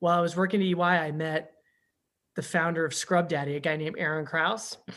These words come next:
And long story short, we actually put together a show, and he is as crazy as he seems 'cause he's the great, the, the most successful Shark Tank story of all time. And we actually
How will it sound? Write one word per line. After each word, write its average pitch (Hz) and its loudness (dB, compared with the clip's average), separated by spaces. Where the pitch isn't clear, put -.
And 151 -4
long 226 6
story 220 4
short, 196 0
we 220 8
actually 202 2
put 180 -4
together 160 0
a 151 -2
show, 175 -2
and 165 -2
he 196 6
is 180 2
as 151 -8
crazy 170 0
as 151 -4
he 151 -6
seems 151 -6
'cause 175 -4
he's 185 4
the 185 -2
great, 175 2
the, 160 0
the 180 -4
most 185 4
successful 185 -2
Shark 160 -2
Tank 143 -8
story 165 -4
of 156 -8
all 143 -6
time. 156 -6
And 180 2
we 208 10
actually 185 2